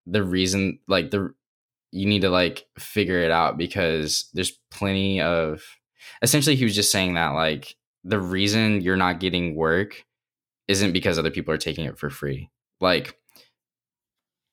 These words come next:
I don't know. Like, I, I, I kind of agree with that in a lot of ways because, like,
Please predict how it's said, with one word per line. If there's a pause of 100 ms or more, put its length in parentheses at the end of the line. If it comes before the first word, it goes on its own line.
I
don't
know.
Like, (280)
I,
I,
I
kind
of
agree
with
that
in
a
lot
of
ways
because, (1300)
like,